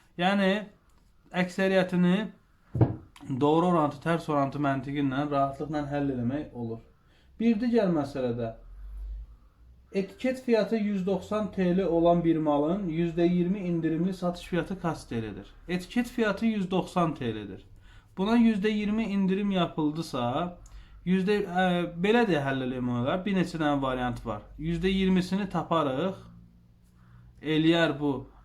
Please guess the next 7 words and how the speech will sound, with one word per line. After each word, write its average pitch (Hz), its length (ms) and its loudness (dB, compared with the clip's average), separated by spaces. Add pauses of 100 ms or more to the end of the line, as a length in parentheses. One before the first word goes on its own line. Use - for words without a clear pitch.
otuz 143 380 -6 (140)
səkkiz 143 720 -4 (840)
və 190 480 2
yüz 165 400 0
doxsandan, 165 800 0
yəni 147 400 0
öz 151 180 -4